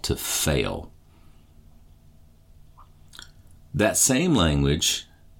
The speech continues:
Jesus used in Matthew five eighteen, where he said, "For truly I say unto you, until heaven and earth pass away, not the smallest letter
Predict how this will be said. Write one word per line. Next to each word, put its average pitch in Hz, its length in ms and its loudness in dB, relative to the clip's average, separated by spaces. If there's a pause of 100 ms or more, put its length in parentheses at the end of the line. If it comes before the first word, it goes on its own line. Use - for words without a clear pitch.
Jesus 82 460 2
used 78 320 4
in 76 80 0
Matthew 80 420 2
five 76 300 0
eighteen, 95 480 0
where 80 140 2
he 73 60 2
said, 76 300 0
"For 73 120 -4
truly 120 340 2
I 78 80 2
say 110 240 0
unto 87 120 2
you, 80 200 2
until 82 380 0
heaven 104 320 0
and 85 100 2
earth 87 160 0
pass 80 280 0
away, 82 220 2
not 82 280 0
the - 60 -4
smallest 90 520 0
letter 104 500 2